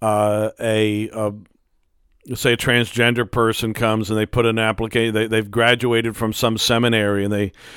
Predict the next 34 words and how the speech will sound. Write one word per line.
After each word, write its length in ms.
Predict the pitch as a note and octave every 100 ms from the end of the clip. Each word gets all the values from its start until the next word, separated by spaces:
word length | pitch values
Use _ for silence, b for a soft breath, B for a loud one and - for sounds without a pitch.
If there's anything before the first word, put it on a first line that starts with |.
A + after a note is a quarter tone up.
| B B
they 120 | - A#2
put 220 | - B2
in 100 | A#2
an 80 | A2+
application 800 | A2 A2 A2+ B2 A#2+ B2 - G2
and, 160 | G#2 A#2
and 160 | A2+
it's, 120 | G#2+ A#2
uh, 140 | A2+
and 160 | A2+ G#2+
then 160 | G#2+
it's 160 | A2+ A2
denied, 680 | A#2 B2 B2 B2+ A2+ G2 G2
you 140 | C3
know, 100 | G#2+
because 400 | G#2 G#2+ A2 G#2
we're 120 | G#2+ G#2+
not 240 | G#2+ G#2+
going 140 | A2
to 120 | G#2+ A2 A2
allow 380 | G#2+ G#2+ A#2 A#2+
someone, 720 | - A2+ A2 G#2+ G#2 G#2 G2 B B B B B
and 80 | B2+
of 40 | A#2
course 200 | A2+ -
there's 180 | A2
a 440 | - - - _ A#2
lot 200 | A#2 A2+
that 100 | G2+
goes 220 | G#2+ G#2
behind 380 | F#2 G#2 G#2 G#2
that, 280 | G2+ G2 G#2
but 160 | A2+ A2
then 600 | B2+ A#2 A#2 A2 G#2+ A#2